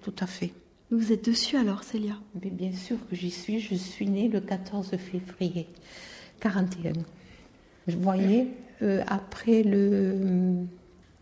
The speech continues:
Speaker 2: Ça, je vous vois, Célia G. C'est impressionnant cette liste.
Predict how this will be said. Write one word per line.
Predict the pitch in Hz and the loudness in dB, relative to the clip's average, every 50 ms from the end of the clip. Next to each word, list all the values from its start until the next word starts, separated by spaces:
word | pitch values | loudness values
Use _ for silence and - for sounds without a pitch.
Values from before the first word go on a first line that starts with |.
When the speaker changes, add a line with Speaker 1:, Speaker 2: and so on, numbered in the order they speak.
| - - - - - | -20 -20 -20 -10 -6
Speaker 2:
Ça, | - - - | -4 -4 -2
je | 202 214 240 | 2 4 4
vous | 226 | 4
vois, | 196 190 190 180 208 - | 4 2 -2 -4 -6 -8
Célia | - - - 240 226 220 214 208 208 | -2 2 4 6 6 6 6 6 4
G. | 202 185 190 180 185 - - - | 4 4 2 0 0 -4 -10 -8
C'est | - - 220 | -2 0 0
impressionnant | 202 190 - - - 196 - - 214 208 226 226 | 0 0 -2 -4 -4 -4 -4 -2 0 0 0 0
cette | 226 - 214 185 - - | -2 -4 -6 -8 -6 -6
liste. | 185 185 - - - - | -6 -6 -6 -8 -12 -16